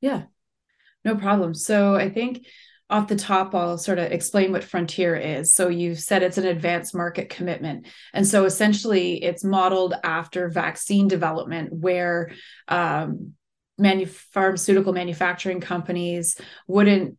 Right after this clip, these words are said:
they'd be in a tough spot to justify the R and D, uh, development required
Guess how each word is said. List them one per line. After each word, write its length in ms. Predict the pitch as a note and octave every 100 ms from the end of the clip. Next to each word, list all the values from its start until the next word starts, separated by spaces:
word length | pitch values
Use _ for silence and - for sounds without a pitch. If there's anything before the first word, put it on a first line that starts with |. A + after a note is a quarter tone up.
| _
they'd 180 | G3+ G3
be 80 | F#3+
in 60 |
a 60 | F3
tough 260 | - A3+
spot 420 | G#3+ - G3 F#3 -
to 160 | F#3
justify 720 | D#3+ F3 E3+ G3 F#3+ F3 F3
the 120 | F3+ -
R 280 | F#3 F#3
and 160 | F3+ F3+
D, 460 | E3+ F3 F3+ F3 - - _ _
uh, 240 | - F3+ E3+
development 680 | F3 F3+ F3+ - F3+ E3+ -
required 800 | F3+ - F#3 F3 F3 F3 F3